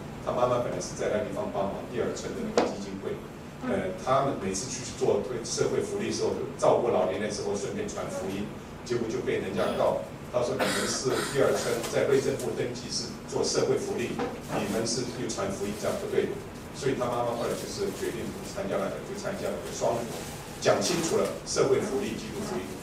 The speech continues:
我注册就是这样的，所以我去的时候，他就是很热心，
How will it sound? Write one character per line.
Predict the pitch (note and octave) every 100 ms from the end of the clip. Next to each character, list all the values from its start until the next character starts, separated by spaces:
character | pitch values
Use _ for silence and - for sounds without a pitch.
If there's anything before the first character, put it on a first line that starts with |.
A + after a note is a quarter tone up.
| - - - -
我 | -
注 | - -
册 | - -
就 |
是 | - -
这 | -
样 | -
的， | - - - -
所 | - -
以 | C3
我 | A2
去 | - F3+
的 | B2+
时 | -
候， | - -
他 | G#2+ A2
就 | -
是 | - -
很 | -
热 | -
心， | - C#3+